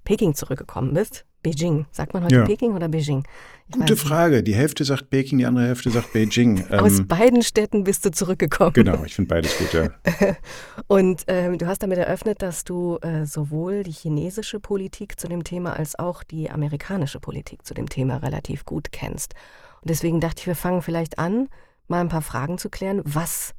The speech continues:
Speaker 1: ist denn deren Ziel in den, im K-I-Rennen?
Speaker 2: Ich denke in der Tat, dass das, äh, dass es sinnvoll ist, sich das mal genauer anzugucken, weil das ja irgendwie der Hintergrund ist, vor dem auch bei uns in Deutschland und Europa in der Tat viele Diskussionen stattfinden, ne? Dass man
Speaker 1: Mhm.
Speaker 2: sagt, „Was machen die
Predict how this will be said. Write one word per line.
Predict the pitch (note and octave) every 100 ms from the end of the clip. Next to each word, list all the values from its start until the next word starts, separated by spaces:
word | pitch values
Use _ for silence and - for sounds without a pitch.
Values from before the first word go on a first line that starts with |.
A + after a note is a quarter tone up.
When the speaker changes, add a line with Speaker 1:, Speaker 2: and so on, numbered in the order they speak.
| - _
Speaker 1:
ist | A#3 - C#4
denn | A3+ D3+ D3 -
deren | D#3+ C#3+ C#3+
Ziel | - D#3+ D#3 - D3 -
in | - D#3+
den, | D3 C#3+ - _
im | D#3 D3 D3 - -
K-I-Rennen? | - - E3+ E3 - D3 D3 C#3 - - _ _
Speaker 2:
Ich | D3
denke | - D3
in | D#3
der | B2
Tat, | B2 C#3 D3
dass | C3+ -
das, | C3 - -
äh, | A#2 A2
dass | G#2 A2
es | F#2+
sinnvoll | F2+ C#3+ - B2
ist, | A2
sich | A2+ -
das | C3 -
mal | A#2+
genauer | A#2+ A2 G2+ F#2
anzugucken, | A#2+ B2 C3+ B2+ -
weil | G2+
das | G2 G#2+
ja | A#2+
irgendwie | B2 A2 A2+
der | G2
Hintergrund | F2+ A#2 C#3 A#2+ A2 G2+ G#2
ist, | - G#2 -
vor | - G2+
dem | G2+ G#2
auch | F#2+ F2+
bei | G2+
uns | F#2+ -
in | F#2+
Deutschland | F#2+ G2+ G2+
und | F#2+
Europa | F#2 F2 F#2+ G2
in | F#2+
der | F2+
Tat | - F2+ -
viele | - F#2+
Diskussionen | F#2+ - G2 - F#2 F2+
stattfinden, | D#2 - - - D#2+ E2
ne? | F2+
Dass | G#2 -
man | -
Speaker 1:
Mhm. |
Speaker 2:
sagt, | D2+ D3
„Was | G#2 G#2+
machen | A2+ G2+ D3+
die | G2 C3+ E3